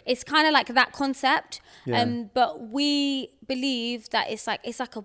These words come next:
Speaker 1: big part of our religion. Like, you can literally die from it.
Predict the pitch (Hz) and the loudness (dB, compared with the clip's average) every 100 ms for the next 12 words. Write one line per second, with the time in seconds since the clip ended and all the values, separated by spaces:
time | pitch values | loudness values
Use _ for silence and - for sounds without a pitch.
0 | _ _ - 254 - - 214 190 196 202 | _ _ -4 -4 -4 -4 -2 0 -2 -4
1 | 202 202 190 - - 220 220 247 226 220 | -6 -6 -4 -4 -8 -12 -8 -6 -6 -6
2 | 208 - _ - 220 240 254 - 240 214 | -10 -16 _ -16 -8 -6 -6 -6 -8 -6
3 | 220 214 208 196 180 165 | -2 0 -2 -6 -8 -8